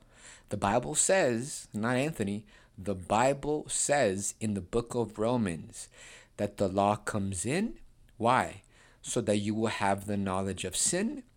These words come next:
furthermore, the Bible says the law comes in so that sin will become exceedingly sinful. In other words, when you put yourself under that dogmatic rule within your heart,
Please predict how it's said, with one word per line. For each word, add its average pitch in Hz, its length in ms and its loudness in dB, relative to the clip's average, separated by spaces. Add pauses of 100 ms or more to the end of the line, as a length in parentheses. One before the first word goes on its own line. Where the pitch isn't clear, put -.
(420)
furthermore, 107 800 0
the 107 100 -4
Bible 104 220 4
says 101 220 -4
the 98 100 -6
law 95 240 -2
comes 98 420 -4
in 123 160 -2
so - 220 -4
that 95 220 -6
sin 117 420 0
will 98 100 0
become 101 540 -2 (100)
exceedingly 110 800 0
sinful. 101 680 -2 (360)
In 113 80 0
other 107 200 2
words, 98 380 0 (360)
when 107 160 2
you 131 140 4
put 170 320 2
yourself 135 440 4
under 113 220 4
that 98 320 0
dogmatic 113 640 4
rule 98 240 2
within 113 340 0
your 101 160 2
heart, - 400 -2